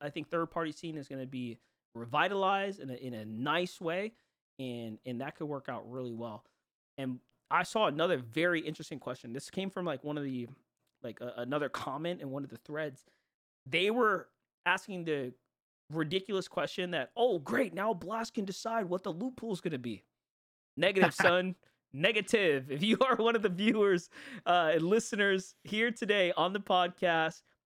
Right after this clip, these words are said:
Speaker 1: and we didn't quite say that already, if you don't know already, there is not a shot in hell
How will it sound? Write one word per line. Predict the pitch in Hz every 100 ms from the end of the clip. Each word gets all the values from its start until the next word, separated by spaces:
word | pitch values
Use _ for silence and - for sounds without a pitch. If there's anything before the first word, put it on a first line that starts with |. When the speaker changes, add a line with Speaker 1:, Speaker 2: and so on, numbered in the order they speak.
| -
Speaker 1:
and | 143
we |
didn't | 190 190 151
quite | 208 220 - _ _ -
say | - 220
that | 202 190
already, | 185 196 190 202 175 180 _ _ _
if | 185
you |
don't | 208 185
know | 185 214 202 208 -
already, | 180 202 214 180 202 - _ _ _
there | 165
is | 147 127
not | 175 175
a | 127
shot | - - - 226 214
in | 208
hell | 202 190 156 156